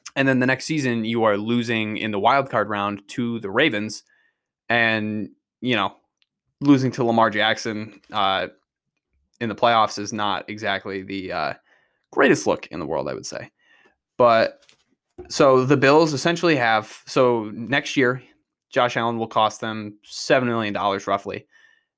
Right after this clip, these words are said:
Uh, and then they will obviously pick up his fifth year option, which is going to be around twenty-something million dollars. And they're going to give him a big extension. And so they have next year, essentially. But then after that, I mean, they're going to, if they're going to have, if want to win,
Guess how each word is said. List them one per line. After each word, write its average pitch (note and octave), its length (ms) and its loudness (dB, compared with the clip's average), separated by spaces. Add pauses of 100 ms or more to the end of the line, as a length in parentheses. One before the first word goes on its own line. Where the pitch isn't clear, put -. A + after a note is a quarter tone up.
(120)
Uh, G#2 380 2
and A#2+ 160 2
then A2+ 160 -2
they A2 120 2
will G#2+ 220 0
obviously C3+ 440 2
pick A#2 200 -4
up G#2+ 100 0
his G#2 120 -14
fifth - 180 -12
year G#2 120 0
option, B2 460 2
which A2 160 -8
is G#2+ 100 -12
going G#2 180 -6
to G#2 60 -6
be G2+ 140 -6
around F#2+ 400 -8
twenty-something G#2+ 520 -10
million G2 240 -8
dollars. C3 560 4 (540)
And B2 180 0
they're C3+ 80 0
going C#3+ 220 2
to C#3+ 40 0
give C#3 180 0
him C#3+ 120 -4
a C3+ 80 -4
big C3+ 160 -4
extension. C#3+ 580 -4 (380)
And G#2+ 560 -4 (600)
so - 180 0
they B2+ 220 2
have C3 300 -2
next B2+ 380 -2
year, D3 360 2 (100)
essentially. G3 560 -4 (540)
But C#3+ 140 2
then E3+ 120 4
after E3 280 2
that, E3+ 260 2
I A#2+ 80 0
mean, A#2 160 -2
they're B2 140 2
going D3 260 2
to, C#3 60 4
if B2+ 220 0
they're C#3+ 120 2
going C#3+ 260 4
to C3+ 80 0
have, C3+ 240 -2
if B2+ 100 -4
want B2+ 280 0
to A2+ 80 -6
win, C3+ 380 0